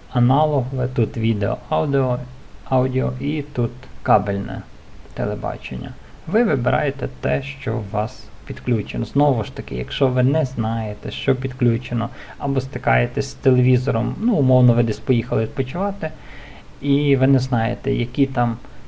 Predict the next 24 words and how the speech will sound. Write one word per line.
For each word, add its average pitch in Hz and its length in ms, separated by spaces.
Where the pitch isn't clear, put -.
підключення 147 720
є, 127 360
то 233 120
просто 127 380
по 123 140
черзі 127 420
проклікуєте 127 960
і 143 200
з'явиться 117 720
сигнал. 120 540
Ну, 135 180
за 107 120
умови, 110 360
звісно, 107 360
якщо 104 220
там 107 220
хоча 107 300
б - 120
або 107 320
антенна 151 460
підключена, 120 720
або 107 160
якась - 460
смарт-приставка. 110 1120